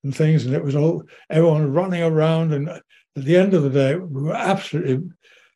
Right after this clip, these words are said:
oh, completely walloped. And Stephen came over and said, "A hard day, yes, indeed, sir." And he said, uh, "Julian, I have to say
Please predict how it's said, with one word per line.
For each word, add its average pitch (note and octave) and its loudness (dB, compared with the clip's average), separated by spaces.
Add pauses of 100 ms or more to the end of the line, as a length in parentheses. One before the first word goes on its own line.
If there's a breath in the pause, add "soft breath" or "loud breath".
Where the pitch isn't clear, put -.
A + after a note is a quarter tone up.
(260 soft breath)
oh, G#3+ 0 (280)
completely E3 4
walloped. A#2+ 2
And B2+ -4
Stephen G3 2
came B2+ 0
over A2+ 2
and G#2 -6
said, C#3+ -2
"A B2+ 0
hard B2 -2
day, A2 -2
yes, A#2+ -4
indeed, A2+ -2
sir." E3 0 (680 loud breath)
And B2+ 0
he B2+ 0
said, B2+ -2
uh, B2 2 (340)
"Julian, B3+ 0
I F3+ 0
have A3 0
to - -6
say C3+ 0